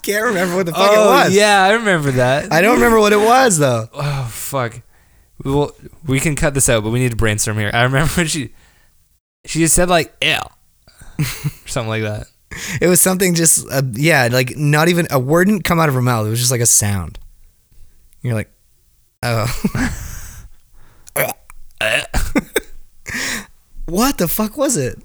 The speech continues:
Speaker 1: God damn. <laughs>
Speaker 2: Yeah, here we are, two minutes of just making noise.
Speaker 1: Meh.
Speaker 2: Meh.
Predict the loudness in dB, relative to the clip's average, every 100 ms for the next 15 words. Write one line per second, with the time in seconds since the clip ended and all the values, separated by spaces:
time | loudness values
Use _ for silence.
0 | -20 -20 -20 -14 -12 -6 -4 0 2 2
1 | 0 0 -2 -4 -8 -6 -8 -6 -6 -6
2 | -8 -14 _ _ _ _ _ -8 -4 -2
3 | -2 -4 -8 -10 -14 -14 -18 -20 -20 -20
4 | -20 -20 _ _ -16 -12 -10 -12 -16 -20
5 | _ _ -8 -6 -6 _ _ _ _ -18
6 | -8 -8